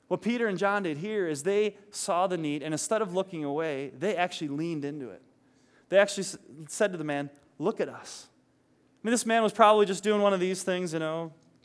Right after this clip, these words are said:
need, need money. He's probably stopped making contact with, eye contact with people 'cause he's been, you know, ignored too many times, and now it's just a matter of routine. But Peter and John, in that moment, broke that ordinary routine and said, "Look at us."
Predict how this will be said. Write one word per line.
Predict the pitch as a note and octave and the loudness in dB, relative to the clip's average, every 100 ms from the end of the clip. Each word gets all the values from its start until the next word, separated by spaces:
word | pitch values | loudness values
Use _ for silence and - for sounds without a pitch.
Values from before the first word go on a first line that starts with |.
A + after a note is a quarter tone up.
| _ _ | _ _
need, | C#3 E3+ D3+ | -12 -12 -8
need | F3+ D#3+ | -8 -2
money. | E3+ E3+ E3+ D#3+ | -2 -2 -4 -6
He's | C#3+ | -8
probably | - F#3 F3 | -4 2 2
stopped | F3 F3+ F3 | 4 2 2
making | F3 F3 E3+ | 0 -6 -6
contact | F3 E3 E3+ E3+ D#3 | -2 -2 0 -2 -2
with, | D#3 | 0
eye | D#3 E3 | 2 2
contact | E3+ D#3+ E3 D#3 | 0 -2 -2 -4
with | D3+ | -6
people | - E3+ E3+ D#3+ | -6 -4 0 0
'cause | D3+ D3 | 0 -6
he's | D3 | -6
been, | D#3+ D#3+ - - - - | -6 -6 -12 -20 -20 -8
you | D#3+ | -2
know, | C#3 C#3 | 0 0
ignored | G#2 G#2 D#3 D3+ E3+ F3+ F3+ | -4 -6 -8 -2 2 4 2
too | F3+ | -2
many | F3+ F3+ F3 | -2 -2 -2
times, | F3+ E3+ E3+ D#3 | 0 0 0 -4
and | D#3 | 0
now | D#3+ E3 | 2 0
it's | D#3+ | -2
just | C#3+ | -6
a | D3+ | -4
matter | D3+ D3+ | -2 0
of | D3+ | -2
routine. | C#3+ C#3 E3+ D#3+ | -4 -8 -8 -6
But | C#3 - | -6 -8
Peter | - G3 G#3+ G#3+ - - _ _ | -8 -2 -2 -4 -12 -20 _ _
and | G3 | -8
John, | F3 D#3+ D3+ | 0 0 0
in | F3+ | 0
that | G3 D#3 | -2 0
moment, | D3 D3 C#3+ C3 - _ _ B2 | 0 0 -2 -8 -14 _ _ -18
broke | - D#3+ E3+ - - _ _ - | 2 4 4 -2 -20 _ _ -2
that | C#3+ A#2+ - _ _ _ | -2 -2 -10 _ _ _
ordinary | - C#3+ D3 C#3 C#3 | -6 -4 -4 -6 -6
routine | C3 B2 - C3 A#2 | -6 -10 -10 -10 -10
and | A#2 | -12
said, | A2 C3+ | -16 -12
"Look | F3 D3+ | -10 -10
at | G#2 | -12
us." | A#2 - - | -14 -16 -18